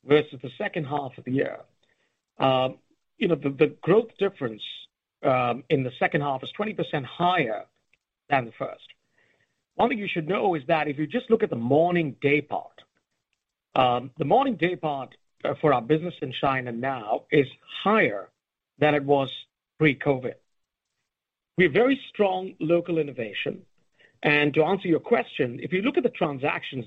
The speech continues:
that Rachel mentioned, we're very comfortable with the food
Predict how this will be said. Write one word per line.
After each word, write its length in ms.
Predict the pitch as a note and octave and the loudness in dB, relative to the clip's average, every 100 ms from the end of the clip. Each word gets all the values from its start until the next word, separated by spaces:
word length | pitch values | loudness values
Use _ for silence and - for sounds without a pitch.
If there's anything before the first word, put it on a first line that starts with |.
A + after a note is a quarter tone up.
| C#3 | -4
that 160 | B2+ | 2
Rachel 320 | C#3+ C#3+ B2+ | 4 2 -2
mentioned, 560 | A#2 C#3 D3+ - E2+ A2+ - _ _ _ _ _ _ _ - | -2 -2 -4 -8 -12 -16 -20 _ _ _ _ _ _ _ 2
we're 80 | D#3 | 4
very 180 | C4 | 4
comfortable 540 | C4 G#3 - G#3+ E3 C#3+ | 2 -2 -2 0 0 2
with 180 | C#3+ B2+ - | 0 -2 -10
the 80 | B2 - | -12 2
food 380 | B3+ A#3+ F3+ | 4 4 0